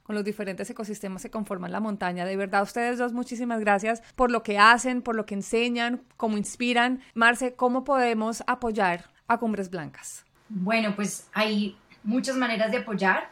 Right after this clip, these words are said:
Speaker 2: Digamos que ahorita estamos en el momento más especial, que es materializar un libro que llevamos construyendo hace tres años. Así que los invitamos a que en nuestra página web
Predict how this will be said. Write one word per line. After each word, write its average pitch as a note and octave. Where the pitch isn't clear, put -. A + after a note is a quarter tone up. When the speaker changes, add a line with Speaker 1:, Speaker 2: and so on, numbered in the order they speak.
Speaker 2:
Digamos F#3+
que B3
ahorita G#3
estamos G#3
en A3+
el A3
momento G3
más G#3
especial, G3+
que G3+
es G3
materializar F#3+
un G3
libro G#3+
que G#3+
llevamos F#3
construyendo F#3+
hace F#3
tres G3
años. A3
Así G3
que G3+
los A3
invitamos G3+
a A3
que G3+
en G3
nuestra F#3
página G3+
web A#3+